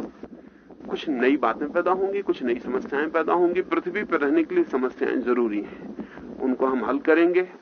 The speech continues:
उन्हीं में हमारा विकास है, उनसे हम लड़ेंगे और आगे बढ़ेंगे। एक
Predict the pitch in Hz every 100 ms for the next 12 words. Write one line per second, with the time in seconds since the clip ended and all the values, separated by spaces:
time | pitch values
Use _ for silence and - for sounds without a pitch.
0 | - 151 151 139 120 117 113 104 110 117
1 | 113 - - 135 131 135 120 117 127 151
2 | 165 160 143 123 117 113 107 104 104 92
3 | - - - - - - - - - -
4 | - - - - - - - - - -
5 | - 190 269 294